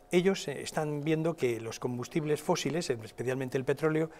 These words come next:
ya no es una fuente de ingresos tan importante, ni de beneficios. Eh, recordemos que algunos de estos, de los Rockefeller, por ejemplo, los Ford, todos estos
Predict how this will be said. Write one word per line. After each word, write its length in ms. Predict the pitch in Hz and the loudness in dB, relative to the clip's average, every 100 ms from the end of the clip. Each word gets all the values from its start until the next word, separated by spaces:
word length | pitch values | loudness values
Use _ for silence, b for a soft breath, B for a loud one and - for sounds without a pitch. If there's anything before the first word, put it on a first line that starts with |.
| b - | b 2
ya 180 | 147 | 4
no 300 | 160 143 160 | 4 0 -2
es 120 | 160 - | -2 -2
una 160 | 127 | -6
fuente 520 | - 151 147 151 151 - | 0 0 2 -2 -2 -2
de 180 | 131 | 2
ingresos 520 | 147 143 127 143 165 - | 2 2 -2 -2 -2 -2
tan 120 | 117 | -2
importante, 540 | 107 101 107 87 - | -4 -6 -8 -10 -12
ni 120 | 131 123 | -6 -4
de 80 | |
beneficios. 600 | 120 113 127 123 - - - b b b b - | -4 -4 -6 -6 -8 -14 -16 b b b b -10
Eh, 60 | 104 | -6
recordemos 500 | 107 113 120 151 160 | -2 2 4 4 4
que 80 | |
algunos 320 | 120 123 131 127 | 2 2 0 2
de 100 | 156 | 2
estos, 260 | - 170 | 2 0
de 100 | 135 | 0
los 280 | 110 104 104 | -2 -6 -6
Rockefeller, 520 | 104 101 - 143 135 | -8 -6 0 2 2
por 120 | 127 | -2
ejemplo, 320 | 120 170 151 120 | -2 -2 2 0
los 180 | 101 - | 0 0
Ford, 340 | 160 151 147 b b b | 4 4 2 b b b
todos 200 | - 165 | -2 0
estos 340 | 170 - 190 | -2 -2 -4